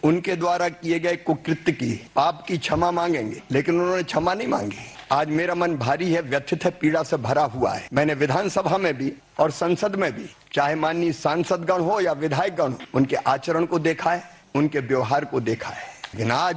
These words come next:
जो कुछ संसद में हुआ, उसकी कल्पना भी नहीं की जा सकती। अशालीन, अशोभनीय, उदंड और गुंडागर्दी से भरा व्यवहार, जिसकी सभ्य समाज कल्पना नहीं कर सकता।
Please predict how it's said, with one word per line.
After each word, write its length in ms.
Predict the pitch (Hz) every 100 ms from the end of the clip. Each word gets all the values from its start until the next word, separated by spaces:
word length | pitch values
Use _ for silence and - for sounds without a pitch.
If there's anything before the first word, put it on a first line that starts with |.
| 127
जो 200 | 147 165
कुछ 220 | - 175
संसद 460 | - 143 135 143 131
में 100 | 139
हुआ, 320 | 113 113 120 - -
उसकी 240 | 143 175 208
कल्पना 480 | - 185 185 214 240
भी 160 | 285
नहीं 120 | 269
की 160 | - 226
जा 140 | 139 98
सकती। 360 | - - - -
अशालीन, 580 | 139 175 180 185 151 127
अशोभनीय, 880 | - - 185 170 175 185 135 98 -
उदंड 460 | 160 185 208 156 110 - -
और 100 | 113
गुंडागर्दी 680 | 127 156 147 127 143 143 147
से 120 | 143
भरा 240 | 117 127
व्यवहार, 520 | 117 120 - 123 117 - -
जिसकी 280 | 139 160 190
सभ्य 320 | - 190 196
समाज 360 | - 190 190 151
कल्पना 440 | - 180 208 208
नहीं 140 | 208 240
कर 120 | -
सकता। 480 | - 101 - -